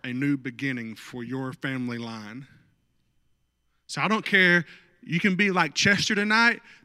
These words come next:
that I don't know of anybody with the last name Passmore that's been divorced.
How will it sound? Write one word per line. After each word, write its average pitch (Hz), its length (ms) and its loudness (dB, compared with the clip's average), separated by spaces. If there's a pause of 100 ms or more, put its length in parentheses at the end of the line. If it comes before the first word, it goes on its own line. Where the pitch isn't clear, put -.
that 151 160 -2
I 165 140 6
don't 170 500 0
know 175 260 2
of 143 120 -2 (120)
anybody 190 840 -2 (320)
with 151 160 -6
the 143 80 -6
last 170 340 2
name 175 300 -2
Passmore 185 920 -4 (200)
that's 139 180 -4
been 143 320 0
divorced. 120 680 -10